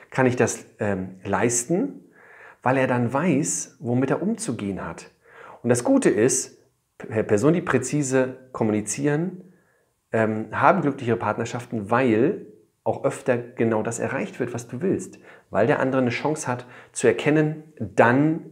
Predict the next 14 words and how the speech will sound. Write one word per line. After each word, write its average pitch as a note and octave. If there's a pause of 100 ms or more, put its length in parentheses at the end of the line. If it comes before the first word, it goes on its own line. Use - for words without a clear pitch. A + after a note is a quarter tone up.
erfülle A2+
ich A2
deinen F#2+
Be-, G2
dein F#2+
Bedürfnis F#2+ (300)
und G#2+
dann F#2+
habe G#2+
ich A#2+
es -
noch D3
nicht - (260)
erfüllt. -